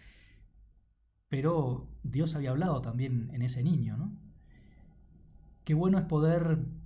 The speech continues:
también nosotros, en las circunstancias en las que estamos, hacer nuestra adoración personal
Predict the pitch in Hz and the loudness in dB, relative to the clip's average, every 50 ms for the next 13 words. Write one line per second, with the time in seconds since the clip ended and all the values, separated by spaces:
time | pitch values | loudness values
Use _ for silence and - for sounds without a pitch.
0 | - - - - - - - - - - 123 127 143 165 180 170 156 - 170 175 | -14 -14 -14 -12 -12 -12 -12 -10 -6 -2 0 2 2 2 2 2 0 0 0 -2
1 | 170 - 170 175 180 170 - - - - - - - - - - - - - - | -2 -2 -2 0 0 -2 -4 -6 -12 -16 -18 -20 -20 -20 -20 -20 -20 -20 -20 -20
2 | - _ _ _ _ _ _ _ - 139 123 123 120 - 139 127 135 127 - - | -20 _ _ _ _ _ _ _ -6 -2 -2 -2 -2 -2 -2 -4 -4 -4 -2 -2
3 | 165 160 - 170 156 156 147 - 147 123 - - 165 170 160 165 175 185 - - | -2 -2 -2 -2 -2 -2 -2 -2 -2 -6 -4 -2 -2 0 2 2 2 0 -2 -4
4 | - - - - - - - - - - - - - - - - - - - _ | -10 -14 -16 -18 -18 -18 -20 -20 -20 -20 -20 -20 -20 -20 -20 -20 -20 -20 -20 _
5 | _ _ _ _ _ _ _ - - - 156 - - 196 202 190 170 151 127 - | _ _ _ _ _ _ _ -16 -8 -6 -4 -2 0 0 2 2 2 2 0 0
6 | - - 127 117 117 113 - 127 127 131 127 127 123 123 - 160 160 165 165 160 | -4 -4 -4 -4 -4 -4 -4 -2 0 0 0 0 0 0 0 0 2 2 4 2
7 | - - 135 123 123 - 135 135 160 165 165 185 196 - - - | 2 2 0 -2 -2 -2 0 2 2 4 2 2 0 -2 -6 -8